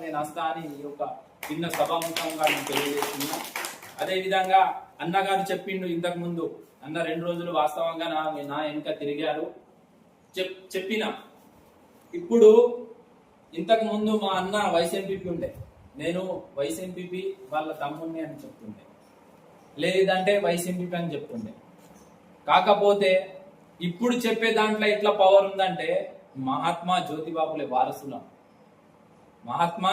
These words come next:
జ్యోతిబాపులే వారసులం, మహాత్మా జ్యోతిబాపులే బిడ్డలం, మహాత్మా జ్యోతిబాపులే గురుకుల పాఠశాలలే ఉన్నాయి. ఆర్సీఓకు నేను ఫోన్ చేసిన, మహాత్మా జ్యోతిబాపులే మాలి సంక్షేమ సంఘం జిల్లా అధ్యక్షుడు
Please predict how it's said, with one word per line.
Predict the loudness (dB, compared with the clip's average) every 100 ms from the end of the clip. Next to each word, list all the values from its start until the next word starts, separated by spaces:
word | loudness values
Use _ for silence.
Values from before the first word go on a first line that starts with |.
| 0
జ్యోతిబాపులే | -2 -6 0 4 4 2 0 2
వారసులం, | 2 2 0 0 0 -4
మహాత్మా | 0 0 0 -4 -4
జ్యోతిబాపులే | -6 -8 -2 -2 -2 -8
బిడ్డలం, | -8 0 2 2 0 -4 -16 -20 _ _ _ _ _ _ _ -20 -20 -18 -4
మహాత్మా | 0 4 4 4 2
జ్యోతిబాపులే | 2 0 -2 0 4 4 4 0
గురుకుల | -2 -4 0 2
పాఠశాలలే | 4 2 0 -2 0 -2 -2
ఉన్నాయి. | -4 -6 -8 -14 -20 -20 -20 -14 -4
ఆర్సీఓకు | -4 -4 -6 -2 -2 -4
నేను | -8 -8 -10
ఫోన్ | -12 -12
చేసిన, | -14 -12 -14 -16 -20 _ -20 -12
మహాత్మా | -6 -6 -6 -6 -6
జ్యోతిబాపులే | -6 -10 -10 -6 -6 -6 -8
మాలి | -6 -6 -6
సంక్షేమ | -8 -12 -12 -12 -12
సంఘం | -12 -10 -8
జిల్లా | -8 -8
అధ్యక్షుడు | -8 -8 -12 -14 -16